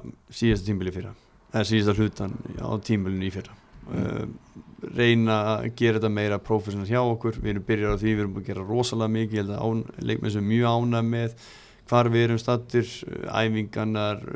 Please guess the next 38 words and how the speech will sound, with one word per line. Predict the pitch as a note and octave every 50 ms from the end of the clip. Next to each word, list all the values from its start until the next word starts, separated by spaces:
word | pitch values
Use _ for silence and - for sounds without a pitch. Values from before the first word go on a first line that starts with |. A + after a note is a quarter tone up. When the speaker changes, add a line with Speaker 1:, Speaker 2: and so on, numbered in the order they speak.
| - - - -
Speaker 1:
við | A#2+ A2+ G#2
erum | G#2 G#2 G#2
komin | - A2 G#2+ G#2 G#2 G#2 G2+
með | G#2 G2+ G#2 - - - - - - - - - - A#2
allar | A#2 - A2 G#2+ G#2
þessar, | G#2+ A2 G#2 G#2 G#2+
hérna, | - - - - G#2 F#2+ F#2+ G2 - _ - - - - - - - - - - - _ _
eh, | - G#2+ G#2+ G#2+ G2+ G2+ G2+
myndavélar | G#2 A#2 C3 B2+ C3+ C3+ B2 B2 B2+ B2 A#2+ B2 B2 A#2+ A#2 A2
og | A2+ A2+ A2 A2+ A2+ A2+ A2+ A2+ A2+ G#2+ A2
vestinn | A#2 B2 A#2+ - - - - A#2+ A#2+ A#2+ A#2+
og | A#2 A2+
allt | A#2+ A#2+ A#2+ - -
þetta, | A#2+ A#2 - A#2 A2+
þannig | A2+ A#2 A2
að | A2+
við | A#2 A#2
erum | A#2 A#2 A#2
alveg | A#2 A#2 A#2 B2
orðnir | B2 B2+ C3 B2 B2 A2 G#2+ -
bara | A#2+ A#2 A#2 A#2
á | A2+ - - - D2 - A#2
pari | A#2 - B2 B2 B2 B2 A#2 A2+ A#2
við | A2+ A#2+ A#2+ A#2+ A#2 A2+
langflest | A#2 A#2 A#2+ B2 A#2+ A#2+ - - A#2+ A#2+ A#2+ -
liðin | B2 A#2+ A#2 A2+ A2+ A2+
hérna | A2+ A2 A#2
á | D3
Íslandi, | D#3 - - G2+ F#2 -
sko, | - - -
eða | - G#2+
sem | G#2 G#2 G#2 G#2 G2
sagt | G2
Speaker 2:
Mm. | - A#2
Speaker 1:
í | A#2
efstu | A#2 C#3 D3+ C3+ A#2+
deild, | G2+ G#2 A2 A2+ -
skilurðu, | - - G#2+ G2 F#2+ G2 G#2